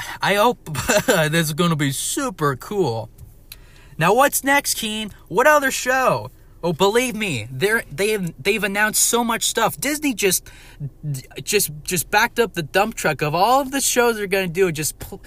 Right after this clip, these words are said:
just, just dropped it at our, at our doorstep. They announced a bunch of Disney Pixar stuff too, but I don't really, le-, that's not what you came here for, right? You want me to talk about Star Wars stuff.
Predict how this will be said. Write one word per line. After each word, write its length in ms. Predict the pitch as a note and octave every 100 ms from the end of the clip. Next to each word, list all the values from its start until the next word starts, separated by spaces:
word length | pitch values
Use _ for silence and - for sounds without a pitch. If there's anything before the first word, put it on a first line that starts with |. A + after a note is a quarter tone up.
| - -
just, 260 | - E3 - - -
just 280 | E3 D#3+ - - -
dropped 380 | - F#3 G3+ -
it 140 | F3+
at 160 | E3+ D#3+
our, 160 | C#3+ B2+ -
at 160 | C#3+ D3
our 80 | C3+
doorstep. 800 | - D3+ E3+ F3+ - C3 B2 - - - - - -
They 160 | F3 F#3+
announced 400 | G3 G#3+ A#3 -
a 60 | E3
bunch 300 | G3+ G#3+ F#3
of 260 | D3 -
Disney 320 | F#3 G3 F#3+
Pixar 480 | D#3 - G#3 - C#3
stuff 360 | - D3+ C3 -
too, 260 | - C#3+
but 220 | B2+ C3 C#3
I 100 | G3
don't 140 | A3
really, 300 | G3 E3+ D3+ - - - -
le-, 180 | F#3
that's 380 | C3 C#3+ G3 -
not 160 | F3 D3
what 140 | C3+
you 120 | A#2
came 280 | A2+ C3+ C3+
here 200 | B2 A2
for, 280 | - A2+ A2
right? 260 | B2 D3+ C#3
You 280 | B2 F#3
want 160 | G#3+ G3
me 80 | E3+
to 100 | D3+
talk 260 | F3 D3
about 220 | C#3 A#2+ -
Star 340 | - E3 E3
Wars 240 | C3 A2
stuff. 480 | - - A#2 A#2 -